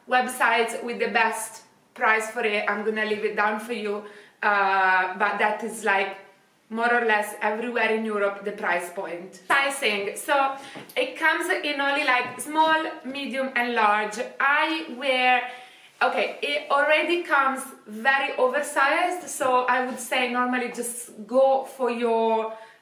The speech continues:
uh, regular size, or some people I know that even size down because they felt that it was too bulky. I <laughs> actually sized up, but because,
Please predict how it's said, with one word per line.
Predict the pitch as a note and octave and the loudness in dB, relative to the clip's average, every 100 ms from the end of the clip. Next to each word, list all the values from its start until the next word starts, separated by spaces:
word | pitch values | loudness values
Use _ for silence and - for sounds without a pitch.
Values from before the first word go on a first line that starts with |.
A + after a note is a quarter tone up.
| - | -6
uh, | A3 G#3+ G#3 G#3 B3 | -2 2 2 2 0
regular | C4 D4 C#4+ | -2 0 -2
size, | C#4+ C4+ A3+ A3 A3+ A3+ - | 0 2 2 2 0 -2 -2
or | A3+ A3 A3 G#3+ | 0 2 0 0
some | C4 A#3 | -2 -2
people | A#3 B3 B3 | -4 -6 -2
I | A3+ | 0
know | A3+ A3+ | 0 0
that | A3 A3 | 0 0
even | A3+ A3 A3+ | -4 -6 -6
size | A#3+ A3 A3+ A3 | -2 -2 -2 0
down | G#3+ A3 G#3+ | 0 0 -4
because | A3 A3 F3+ | -6 -6 -4
they | G#3 | -6
felt | - G#3 G3+ - | -2 0 0 -2
that | G#3+ - | -2 -2
it | G#3+ | -2
was | G#3 G#3 | -2 -4
too | - C4+ | -8 -2
bulky. | G#3+ G#3 G3+ A3 A3 - - - - _ - | 2 2 0 -6 -8 -12 -18 -20 -20 _ 0
I | B3 D4 D4 | 4 4 2
<laughs> | C#4 | 0
actually | C4 E4+ F4 - C4+ A3+ - | 0 0 0 0 0 0 -4
sized | - C#4+ B3+ B3+ B3+ C#4+ | -2 2 2 2 0 0
up, | G#3+ G3+ - G#3 | 2 0 -2 0
but | A3 A3+ G3+ | 2 2 -4
because, | B3 C4+ B3+ | -6 2 2